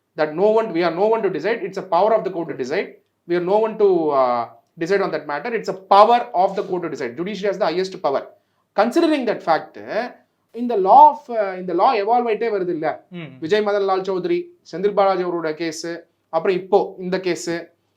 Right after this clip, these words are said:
Speaker 1: ஆ, அதுக்கு தாண்டி பாத்தீங்கன்னா அரவிந்த் கெஜ்ரிவாலோட
Speaker 2: கெஜ்ரிவால்
Speaker 1: கேஸ்,
Speaker 2: கேஸ்.
Speaker 1: இது எல்லாமே law of precedent-ஆ அமையும்.
Speaker 2: ஓகே சார்.
Speaker 1: இந்த, அ, prevention of money laundering act itself is evolving.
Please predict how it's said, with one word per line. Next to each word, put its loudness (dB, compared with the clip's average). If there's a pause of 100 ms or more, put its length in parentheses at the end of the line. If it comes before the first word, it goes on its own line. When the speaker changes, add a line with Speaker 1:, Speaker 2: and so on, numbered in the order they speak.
Speaker 1:
ஆ, 4
அதுக்கு -2
தாண்டி 2
பாத்தீங்கன்னா 0
அரவிந்த் 2
கெஜ்ரிவாலோட 2
Speaker 2:
கெஜ்ரிவால் -4
Speaker 1:
கேஸ், -4
Speaker 2:
கேஸ். -4 (220)
Speaker 1:
இது -2
எல்லாமே 2
law 6
of 4 (160)
precedent-ஆ 0
அமையும். 2
Speaker 2:
ஓகே 0
சார். -10 (240)
Speaker 1:
இந்த, 2 (1200)
அ, -12
prevention -2
of -2
money -4
laundering -2
act -4
itself -8
is -4
evolving. 6